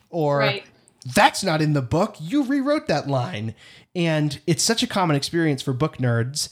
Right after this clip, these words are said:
Speaker 1: that I wanted to talk about how and why that happens. So let's, let's jump into the categories a little bit. What do you guys think a director, let's, let's just say the director as sort of the, the motive artistic f-,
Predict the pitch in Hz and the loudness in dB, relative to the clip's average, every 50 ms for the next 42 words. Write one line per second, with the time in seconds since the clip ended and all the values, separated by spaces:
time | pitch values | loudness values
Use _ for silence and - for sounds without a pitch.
0 | - - - - - - _ - 139 156 151 151 151 151 160 170 190 180 156 - | -12 -20 -20 -20 -20 -20 _ -6 -2 -2 0 2 2 2 0 0 0 -2 -2 -2
1 | 160 165 160 156 151 147 147 147 - 151 143 - 175 165 160 147 131 139 143 151 | 0 0 2 2 2 2 0 -2 -4 -6 -6 -2 2 2 2 2 2 0 0 0
2 | 160 147 139 135 135 139 127 135 156 160 156 - 110 95 - - 151 156 196 202 | 2 2 2 2 2 2 0 0 0 0 0 -2 -4 -4 -2 0 2 2 2 2
3 | - - - - 208 - - 339 302 294 277 254 226 180 - 214 185 180 170 156 | 0 -2 -2 -2 -2 0 0 0 0 0 0 0 -2 0 0 2 2 2 2 0
4 | 143 135 127 135 127 117 123 120 - 175 302 381 415 381 349 - - 254 226 226 | 0 0 0 0 0 0 0 0 0 2 2 2 0 -2 -4 -2 0 0 0 0
5 | 185 - 160 156 160 165 - - 160 156 156 147 - - _ _ _ _ _ _ | 0 0 2 2 2 0 0 0 0 0 0 -2 -4 -10 _ _ _ _ _ _
6 | _ - 160 185 - - - - 160 202 202 202 - 214 196 - - 208 185 180 | _ 2 2 2 2 0 0 2 2 2 2 2 0 0 0 0 2 2 2 2
7 | 180 160 165 131 147 143 147 139 131 - 123 110 113 113 123 127 127 - - 156 | 2 0 0 0 0 2 2 0 0 -2 -4 -4 -2 0 2 2 0 0 0 -2
8 | 139 135 120 120 127 120 113 - - 127 120 131 123 120 120 117 113 - _ 147 | -2 0 0 0 2 0 0 -2 -6 -4 -2 0 2 2 2 0 -2 -6 _ -2
9 | 143 147 147 143 139 120 123 120 - 156 131 - 135 - - - - | 0 2 2 2 2 0 -2 -2 0 -2 -2 0 -2 -8 -8 -10 -20